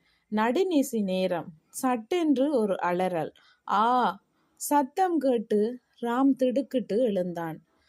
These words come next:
அது அஞ்சலியின் குரல். அவளது அறைக்கு ஓடி வந்தான். அஞ்சலி பயத்தில் நடுங்கிக் கொண்டிருந்தாள். "அப்பா, அப்பா,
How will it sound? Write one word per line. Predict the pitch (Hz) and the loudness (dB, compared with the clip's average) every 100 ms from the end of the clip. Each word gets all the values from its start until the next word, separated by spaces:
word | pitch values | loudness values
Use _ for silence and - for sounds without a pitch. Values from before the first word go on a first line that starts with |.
| _ - | _ -4
அது | 190 208 294 233 | -2 0 0 2
அஞ்சலியின் | 254 285 294 240 180 208 | 2 2 2 0 -2 -4
குரல். | 254 202 175 156 - _ _ _ | -2 -2 -2 -6 -10 _ _ _
அவளது | 202 240 330 339 269 202 | -2 0 0 2 2 2
அறைக்கு | 196 240 311 - 254 208 | 2 0 -2 -2 -2 2
ஓடி | 226 269 254 | 2 2 0
வந்தான். | 202 175 170 160 151 - _ _ | -2 -4 -4 -4 -6 -10 _ _
அஞ்சலி | - 190 277 349 330 240 | -2 2 2 2 2 0
பயத்தில் | 226 202 214 226 269 208 | 0 -2 0 0 -2 0
நடுங்கிக் | 185 185 269 262 - | -2 2 2 2 -2
கொண்டிருந்தாள். | 214 185 165 160 160 151 156 _ _ - | -4 -2 -2 -4 -4 -6 -8 _ _ -6
"அப்பா, | 202 208 - 381 277 175 _ _ _ - | -6 -6 0 2 2 -2 _ _ _ -8
அப்பா, | 202 220 - 359 233 - | -6 -6 -2 0 0 -2